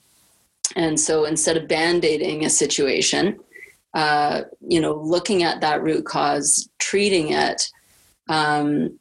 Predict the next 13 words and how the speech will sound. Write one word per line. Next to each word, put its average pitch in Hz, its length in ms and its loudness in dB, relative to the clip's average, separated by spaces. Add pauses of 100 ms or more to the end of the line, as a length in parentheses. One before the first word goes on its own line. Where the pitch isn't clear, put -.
(120)
and 156 240 2
how 170 260 0
we 170 140 0
go 165 180 2
about 160 300 -2
treating 160 320 0
that 165 320 2
is, 151 320 0 (240)
uh, 151 200 2
more 156 400 0
from 151 460 -2 (100)
a, 151 400 2 (840)
um, 151 720 0